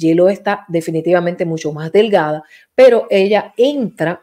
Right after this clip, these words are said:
en el vehículo de él, él abre la puerta, pero él está como apurado, como que, ok, ya entra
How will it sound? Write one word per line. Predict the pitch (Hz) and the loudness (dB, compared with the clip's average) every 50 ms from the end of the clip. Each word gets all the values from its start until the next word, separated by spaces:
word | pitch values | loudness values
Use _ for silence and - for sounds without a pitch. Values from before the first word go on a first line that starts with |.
| _ | _
en | _ 202 202 196 | _ -4 0 0
el | 190 190 185 | 0 2 2
vehículo | 180 170 165 160 160 - 175 170 170 170 160 | 2 2 2 0 -2 -2 -2 0 0 0 0
de | 160 160 160 160 - | 0 -2 -4 -4 -2
él, | 220 220 226 254 285 269 | 0 0 0 0 0 0
él | 185 156 156 | 0 0 0
abre | 151 151 160 156 165 175 | -2 -2 -2 -2 -2 0
la | 190 202 208 - | 0 -2 -4 -2
puerta, | - 294 285 277 277 269 269 - 285 285 277 - _ _ _ _ _ _ _ _ | 0 0 2 2 0 0 -2 -4 -6 -6 -6 -10 _ _ _ _ _ _ _ _
pero | 214 214 214 214 208 202 | 2 4 4 4 4 2
él | 202 220 254 | 2 0 0
está | 262 254 254 - 269 269 269 | -2 -4 -2 -2 -2 -2 -2
como | 262 254 247 247 | -4 -4 -4 -4
apurado, | 240 240 - 202 180 196 196 175 156 151 151 151 151 | -4 -2 0 0 2 2 2 0 -2 -4 -6 -6 -6
como | 170 160 165 160 160 | -6 -4 -4 -6 -4
que, | - 165 160 | -2 -2 0
ok, | 156 170 175 170 - 180 165 160 | 0 0 0 0 0 -2 -2 -2
ya | 156 170 156 156 170 | -2 -4 -4 -4 -4
entra | 180 185 180 180 185 160 151 - | -4 -4 -4 -4 -6 -6 -6 -8